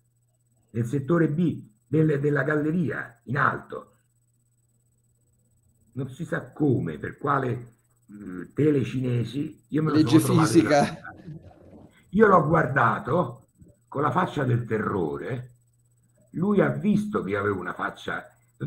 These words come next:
Speaker 1: cioè non mi interessava più il giudizio su come avessi diretto,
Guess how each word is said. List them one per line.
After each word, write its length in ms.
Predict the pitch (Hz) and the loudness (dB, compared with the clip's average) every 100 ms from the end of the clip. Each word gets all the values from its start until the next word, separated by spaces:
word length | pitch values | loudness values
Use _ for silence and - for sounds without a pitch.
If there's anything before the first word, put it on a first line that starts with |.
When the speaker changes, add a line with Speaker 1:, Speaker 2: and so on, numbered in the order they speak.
| 160 | -2
Speaker 1:
cioè 100 | 151 | 2
non 140 | 196 185 | 4 4
mi 60 | |
interessava 600 | 190 190 185 175 175 175 170 | 2 0 0 0 0 0 0
più 360 | 208 226 - - _ _ _ _ _ _ _ _ _ - | 0 0 -2 -10 _ _ _ _ _ _ _ _ _ -2
il 160 | 120 | 0
giudizio 800 | 104 127 135 160 - - _ 117 | 2 2 2 0 -2 -14 _ -4
su 400 | 92 - - 107 | -4 -10 -12 -8
come 200 | 139 135 | -4 0
avessi 280 | 123 120 107 | 0 0 -2
diretto, 720 | 113 107 82 - - 71 - | -4 -4 -6 -8 -14 -18 -18